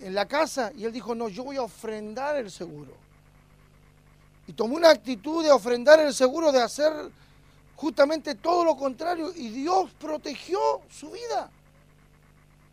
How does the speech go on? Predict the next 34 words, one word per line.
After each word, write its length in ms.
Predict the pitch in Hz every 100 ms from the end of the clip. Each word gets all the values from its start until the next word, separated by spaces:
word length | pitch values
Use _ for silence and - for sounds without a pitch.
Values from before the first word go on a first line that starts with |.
| _ -
Dios 340 | 208 320 339
no 180 | 277 302
permitió 520 | 294 262 233 254 285
que 140 | 254
todo 200 | 220 285
el 140 | 285 247
tiempo 440 | - 269 285 269
que 120 | 233
estuvieran 360 | 240 233 269 269
se 120 | 190
enfermaran, 680 | 208 165 175 190 262 269 254 - - -
ni 80 | 214
estuvieran 340 | - 254 247
enfermos. 540 | 220 170 277 285 285 - - - -
En 160 | 226
cambio, 300 | 196 294 294
hay 100 | 285
gente 280 | 196 311 294
que 120 | 254
tiene 340 | - 285 285 262
su 160 | -
confianza 560 | 233 233 202 294 254 262
puesta 320 | 254 285 285
en 60 | 240
la 100 | 254
obra 260 | 254 247
social, 460 | 190 196 165 147 123 - _ _ _ - - - - - - - - _ - - _ -
en 120 | 175
la 100 | 196
obra 220 | 240 240
social, 400 | 180 190 220 269
en 100 | 247
el 140 | 214 185
seguro, 500 | 202 185 254 269